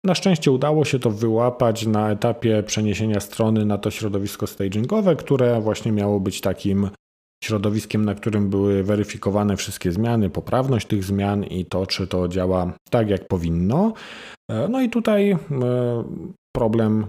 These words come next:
gdzieś tam sobie naprawiłem, zamieniając jeszcze jakimś skryptem dodatkowo w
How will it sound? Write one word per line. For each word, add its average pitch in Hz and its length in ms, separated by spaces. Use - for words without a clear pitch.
gdzieś 101 240
tam 101 140
sobie 98 220
naprawiłem, 98 800
zamieniając 92 680
jeszcze 90 300
jakimś 87 320
skryptem 92 480
dodatkowo 90 640
w - 240